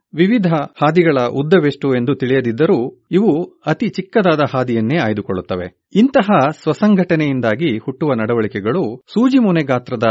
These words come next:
ಮಿದುಳಿರುವ ಜೀವಿಗಳ ಕೀಟ ಜಗತ್ತಿನಲ್ಲಿ ತೋರ್ಪಡುವ ಹಲವಾರು ಜಟಿಲವಾದ ನಡವಳಿಕೆಗಳಿಗೆ ಕಾರಣ. ಇರುವೆಗಳ ಈ ಸರಳ ನಡವಳಿಕೆಗಳನ್ನೇ ಅನುಸರಿಸಿ ಬ್ರಸೆಲ್ಸ್ ವಿಶ್ವವಿದ್ಯಾನಿಲಯದ ಆರ್ಟಿಫಿಷಿಯಲ್ ಇಂಟೆಲಿಜೆನ್ಸ್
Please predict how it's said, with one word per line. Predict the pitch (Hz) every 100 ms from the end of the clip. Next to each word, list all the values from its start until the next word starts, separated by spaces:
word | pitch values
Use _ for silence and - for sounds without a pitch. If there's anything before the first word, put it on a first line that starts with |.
| 110
ಮಿದುಳಿರುವ | 107 131 165 120 107 101
ಜೀವಿಗಳ | 101 156 143 117 101 92 -
ಕೀಟ | 190 233
ಜಗತ್ತಿನಲ್ಲಿ | 196 147 127 117 110 107
ತೋರ್ಪಡುವ | - 143 147 127 110 131 92 - 160
ಹಲವಾರು | 185 226 226 135
ಜಟಿಲವಾದ | 135 175 165 135 117
ನಡವಳಿಕೆಗಳಿಗೆ | 117 107 120 110 101 95 98 120 202 101
ಕಾರಣ. | - - 107 90 85 87 _ _ 185
ಇರುವೆಗಳ | 220 277 240 190 175 -
ಈ | 170 180
ಸರಳ | 160 160 190 208
ನಡವಳಿಕೆಗಳನ್ನೇ | 156 135 160 156 147 123 120 117 117
ಅನುಸರಿಸಿ | 113 110 - 107 107 226 104 127 _ _ _ 127
ಬ್ರಸೆಲ್ಸ್ | 165 - 247 -
ವಿಶ್ವವಿದ್ಯಾನಿಲಯದ | 151 - 151 135 120 113 107 101 101 175 233 _ -
ಆರ್ಟಿಫಿಷಿಯಲ್ | 151 185 240 220 - 196 196
ಇಂಟೆಲಿಜೆನ್ಸ್ | 131 135 120 117 113